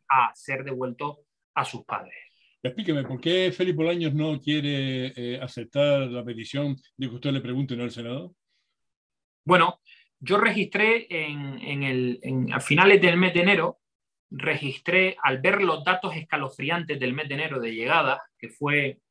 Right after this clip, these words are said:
Speaker 1: bueno, pues se batieron récord de llegadas desde que hay registro de pateras a Canarias, pues registré la comparecencia del señor Bolaños como coordinador de los diferentes ministerios,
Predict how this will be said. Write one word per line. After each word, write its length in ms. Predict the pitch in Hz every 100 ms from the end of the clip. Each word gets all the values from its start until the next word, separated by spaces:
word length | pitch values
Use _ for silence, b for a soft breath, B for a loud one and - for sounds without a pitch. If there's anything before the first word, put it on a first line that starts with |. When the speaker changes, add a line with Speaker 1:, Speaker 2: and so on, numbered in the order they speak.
| -
Speaker 1:
bueno, 240 | 175 - -
pues 140 | 117
se 140 | - 117
batieron 460 | 113 147 151 143
récord 420 | 139 160 147 135
de 120 | 127 123
llegadas 400 | 135 185 233 247 -
desde 260 | 123 117
que 120 | - 127
hay 160 | 135
registro 500 | 131 139 214 - 208 - _ _ _ _ _ _
de 140 | 139 143
pateras 420 | 123 156 143 -
a 60 |
Canarias, 420 | 151 185 196 196 - _ _ _ _ _ _
pues 260 | 160 185 185
registré 440 | 180 165 156 196
la 140 | 202 -
comparecencia 840 | 180 165 165 160 220 196 - 165
del 180 | 151 135
señor 300 | 156 165 170
Bolaños 440 | 165 190 190 139 -
como 260 | 143 135
coordinador 560 | 143 135 131 135 160 175
de 80 | 147
los 140 | 131
diferentes 460 | 123 131 143 151 160
ministerios, 540 | 165 - 208 214 233